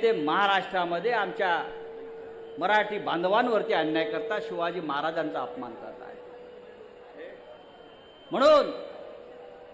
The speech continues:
आपण जी लढाईला सुरुवात केलेली आहे, त्या लढाईची ही सुरुवात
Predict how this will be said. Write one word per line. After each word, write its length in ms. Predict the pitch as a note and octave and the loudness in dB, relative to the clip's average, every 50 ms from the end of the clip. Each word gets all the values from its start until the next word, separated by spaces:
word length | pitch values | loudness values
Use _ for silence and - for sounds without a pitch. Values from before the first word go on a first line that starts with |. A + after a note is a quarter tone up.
| - - - - - | -20 -20 -14 -4 -2
आपण 300 | E3 - - A#3+ A#3 A3+ | -2 0 2 2 2 4
जी 180 | A#3 A#3 G3+ F#3 | 4 4 4 6
लढाईला 400 | F3+ F3+ G#3 A3+ A#3+ B3 A#3 G3+ | 4 6 6 6 6 6 6 4
सुरुवात 400 | - - F#3+ F#3+ G3+ B3+ D4+ D4+ B3 - | 2 0 -2 2 6 6 6 6 6 4
केलेली 280 | A#3 A3 G3+ G3 F#3+ | 4 6 6 6 6
आहे, 340 | F3 D3+ D3 C#3 C3+ C3 C3+ C3+ - - - - - - - - - - - - - - - - - - - - - - - - - - - - - - - - - - - - - | 4 4 2 0 -2 -6 -8 -8 -10 -14 -16 -18 -20 -20 -20 -20 -20 -20 -20 -20 -20 -20 -20 -20 -20 -20 -20 -20 -20 -20 -20 -20 -20 -20 -20 -20 -20 -20 -20 -20 -20 -20 -14 -4 0
त्या 140 | F#3+ G3 F#3+ | 2 2 4
लढाईची 540 | F3 E3+ F3 F#3+ G#3 G#3+ G3+ G#3 G3+ G3 | 4 4 4 4 4 4 2 0 -2 -6
ही 80 | F3+ F3 | -6 -6
सुरुवात 460 | F3+ F3+ F3 D#3+ F3+ G#3 A#3+ C4+ C#4 | -6 -6 -6 -2 2 4 4 4 2